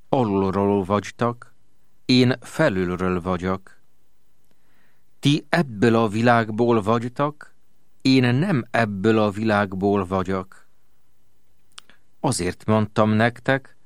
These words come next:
hogy megholtak bűneitekben, mert nem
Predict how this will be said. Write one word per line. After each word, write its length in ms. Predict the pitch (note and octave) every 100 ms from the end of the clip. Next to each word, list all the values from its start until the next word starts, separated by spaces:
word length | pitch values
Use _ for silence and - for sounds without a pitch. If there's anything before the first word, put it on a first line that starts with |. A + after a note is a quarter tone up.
| - - -
hogy 300 | C3+ B2 -
megholtak 840 | G#2+ B2+ - - D#3 C#3+ D3+ -
bűneitekben, 1080 | G2+ D3 F#2+ F2+ F2+ G2+ G2 F2+ F#2 G2+ G#2 - - - - - -
mert 360 | G#2+ A2 A2+ -
nem 400 | A2 A#2 D#3+